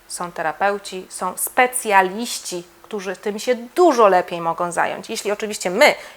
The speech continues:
jako masażyści, jesteśmy przy okazji, y, terapeutami, psychoterapeutami, super, okej, super mieszana, łączona usługa. Ale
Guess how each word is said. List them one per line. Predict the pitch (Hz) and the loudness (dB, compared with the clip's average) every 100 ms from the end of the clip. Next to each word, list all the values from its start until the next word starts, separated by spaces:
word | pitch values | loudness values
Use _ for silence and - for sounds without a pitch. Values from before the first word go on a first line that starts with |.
| - | -2
jako | 196 196 | -2 0
masażyści, | 175 196 180 220 240 175 | -2 -2 -4 -4 -6 -6
jesteśmy | 185 285 285 196 | 0 2 2 -2
przy | - - 285 | -6 2 6
okazji, | - 185 285 330 180 160 - - - - - - | 6 6 6 6 2 -8 -12 -20 -20 -20 -20 -4
y, | 196 180 180 | -2 -2 -2
terapeutami, | 208 190 190 180 208 175 170 | 2 2 0 -2 -2 -4 -8
psychoterapeutami, | - 190 180 185 180 180 170 170 170 240 - _ | -12 -10 -8 -6 -4 -6 -6 -6 -6 -8 -12 _
super, | - - 427 - 156 - | -4 4 4 4 -2 -2
okej, | - - 381 170 - _ _ _ _ _ - | 0 4 4 2 -8 _ _ _ _ _ -10
super | - 302 277 262 | -6 -2 0 -2
mieszana, | 226 226 247 233 220 | -6 -8 -6 -4 -2
łączona | 202 202 226 208 202 190 - | -2 -4 -4 -4 -4 -6 -12
usługa. | 190 - 190 165 - - - - - - - _ _ _ - | -14 -10 -10 -6 -8 -10 -20 -20 -20 -20 -20 _ _ _ -2
Ale | 208 214 214 214 214 | 0 2 2 2 -2